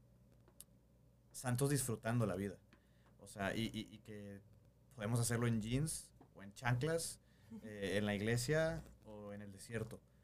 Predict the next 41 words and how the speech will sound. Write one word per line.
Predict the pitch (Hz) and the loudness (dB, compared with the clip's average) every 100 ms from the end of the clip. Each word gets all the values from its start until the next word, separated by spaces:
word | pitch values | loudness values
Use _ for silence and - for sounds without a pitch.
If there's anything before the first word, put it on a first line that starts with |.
| - - - | -20 -20 -20
O | |
sea, | 104 107 98 95 | -8 -2 2 2
cuando | 95 107 | 2 2
estamos | 101 120 123 | 2 4 6
solos, | 135 151 160 - | 6 6 4 0
o | - | -10
cuando | 110 101 | -12 -12
estamos | - 107 113 123 - - - - - 104 | -6 -2 0 0 -2 -6 -18 -20 -12 -2
en | 107 | 0
un | 107 113 | 2 0
festival, | 120 127 113 113 101 104 | 0 -2 -2 0 -2 -4
¿no? | 110 123 - - - - | -12 -14 -20 -20 -20 -20
O | - | -18
cuando | 104 110 | -4 0
estamos | 107 110 113 | 2 0 0
con, | 117 107 98 95 101 104 | -4 -6 -10 -14 -18 -18
con, | 104 95 95 - | -16 -14 -16 -14
con | 101 | -14
los | 101 | -14
que | - | -16
están | - 110 107 | -6 0 2
en | 110 | 4
el | 101 98 | 2 2
grupo. | 117 120 | -2 -6
O | 107 | -4
sea, | 110 104 - - - | -2 -2 -6 -20 -18
realmente | - 110 120 123 | -2 2 4 4
es | 127 | 0
como | - 127 110 - | -4 -10 -10 -12
en | 107 | -16
todos | 101 120 123 | -10 -8 -2
lados | 117 127 127 - - - - - - - - - - - - | 4 4 2 -4 -10 -20 -20 -20 -20 -20 -20 -20 -20 -20 -18
vivir | 113 110 104 117 117 - - | -14 -12 -10 -10 -12 -18 -16
y, | 107 | -14
y, | 95 101 - | -14 -16 -16
y | 98 | -16
ser, | - 107 | -8 -4
eh, | 110 107 104 101 92 90 | 0 2 2 2 2 -2
vivos, | 117 117 98 - | -4 -6 -12 -18
¿no? | 104 117 127 | -16 -14 -14
Y, | 113 98 | -14 -14